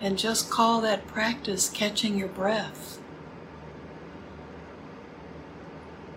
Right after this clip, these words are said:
You can stop in the middle of anything you're doing and catch your breath. Just be with your breath,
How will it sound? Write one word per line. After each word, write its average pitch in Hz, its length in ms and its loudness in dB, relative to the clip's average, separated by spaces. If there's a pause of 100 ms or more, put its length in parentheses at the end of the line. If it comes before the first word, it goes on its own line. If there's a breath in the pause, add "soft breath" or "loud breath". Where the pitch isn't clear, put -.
(280)
You 190 80 2
can 180 220 -2
stop 233 560 6 (560)
in 196 100 -2
the 190 80 0
middle 208 380 6
of 190 100 2
anything 214 500 2
you're 202 120 2
doing 180 480 0 (140)
and 180 180 -8
catch - 400 0
your - 80 -8
breath. - 600 -4 (3500)
Just - 280 -6 (240)
be 196 300 6
with 226 220 4
your 220 120 2
breath, 202 640 4